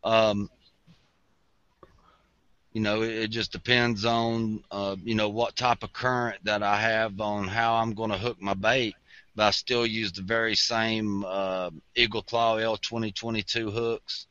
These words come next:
Um, you know, it just depends on, uh,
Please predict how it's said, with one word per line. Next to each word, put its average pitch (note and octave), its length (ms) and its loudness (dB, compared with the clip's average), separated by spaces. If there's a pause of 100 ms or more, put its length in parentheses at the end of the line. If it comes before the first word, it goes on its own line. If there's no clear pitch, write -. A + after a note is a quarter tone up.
(640)
Um, F#2+ 440 -2 (1040)
you G2 160 -6
know, F#2 220 -4
it G2+ 200 -4
just G2 200 -8
depends G#2+ 520 2
on, G#2 500 2 (120)
uh, F#2 200 -2